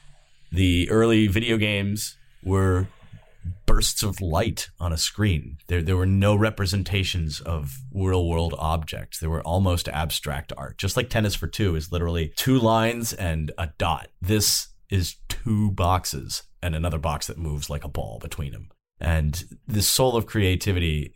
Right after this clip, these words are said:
the, the, the ability to come up with something fun to do with that, and not just something, but, like, twelve or thirteen different games, from roulette to skiing to haunted house, all these great ideas that they created with the Magnavox Odyssey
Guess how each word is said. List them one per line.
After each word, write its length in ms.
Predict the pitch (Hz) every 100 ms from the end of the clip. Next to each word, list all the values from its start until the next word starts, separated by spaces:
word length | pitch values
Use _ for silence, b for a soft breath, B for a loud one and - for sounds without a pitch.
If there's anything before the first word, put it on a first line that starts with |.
| - _
the, 120 | 104
the, 220 | 104 104
the 120 | 117 127
ability 340 | 131 185 156
to 80 | 135
come 140 | 139
up 80 | 123
with 80 | 98
something 200 | 113 92
fun 320 | - 104 104
to 60 | 82
do 220 | 90 90
with 80 | 82
that, 160 | 73
and 80 | 101
not 160 | 165 180
just 240 | 110 76
something, 560 | - 101 101 - 67 62
but, 160 | 73
like, 220 | 87 80 - B -
twelve 300 | - 202 143
or 80 | 104
thirteen 420 | 131 123 127 107
different 260 | 104 82
games, 260 | - 113 82
from 180 | 82 82
roulette 380 | 90 101 123 -
to 100 | 82
skiing 400 | - 127 107 90
to 100 | 82
haunted 260 | 107 110
house, 240 | 98 113 101
all 300 | 139 185 226
these 200 | 175 113
great 260 | - 127 123
ideas 340 | 92 98 90
that 140 | 76
they 80 | 80
created 360 | - 82 82 73
with 120 | 69
the 80 | 69
Magnavox 520 | 73 73 65 67 -
Odyssey 380 | 65 69 -